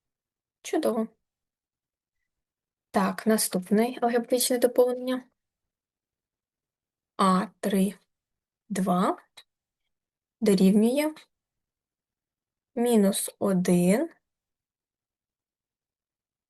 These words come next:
в степені п'ять. Так, які в нас тут елементи будуть?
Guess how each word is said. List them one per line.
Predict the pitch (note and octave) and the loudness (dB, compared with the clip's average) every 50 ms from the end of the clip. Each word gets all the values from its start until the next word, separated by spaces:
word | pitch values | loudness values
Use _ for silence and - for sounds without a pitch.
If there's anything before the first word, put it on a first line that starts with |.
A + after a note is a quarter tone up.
| _ _ _ | _ _ _
в | _ | _
степені | - - - G#3+ F#3+ F3+ - - F#3 F#3 F#3 | -10 -4 -2 -2 -2 -2 -2 0 2 2 2
п'ять. | F3+ F3+ - - A3 G3+ F3+ G3+ G#3+ A#3+ - - - - - _ _ _ _ _ _ _ _ _ _ _ _ _ _ _ _ _ _ _ _ _ _ _ _ _ _ _ _ _ _ _ _ _ _ _ _ | 0 -2 -4 -2 -2 0 0 0 -2 -2 -2 -4 -10 -16 -18 _ _ _ _ _ _ _ _ _ _ _ _ _ _ _ _ _ _ _ _ _ _ _ _ _ _ _ _ _ _ _ _ _ _ _ _
Так, | - G#3 G3+ - - | -8 -8 -8 -4 -2
які | F#3+ F#3 - B3+ | -2 0 2 2
в | A#3+ | 2
нас | A#3 A3 | 0 0
тут | - G3+ F#3+ - | -2 -4 -2 0
елементи | F#3 F#3 F#3+ G#3 C4+ D#4 D#4+ D#4 D4+ | 2 4 4 4 4 2 2 0 0
будуть? | C4+ C4 C4+ C4+ C4 C4+ C4 C4 - - - | 0 0 -2 0 0 -2 -2 -2 -6 -10 -14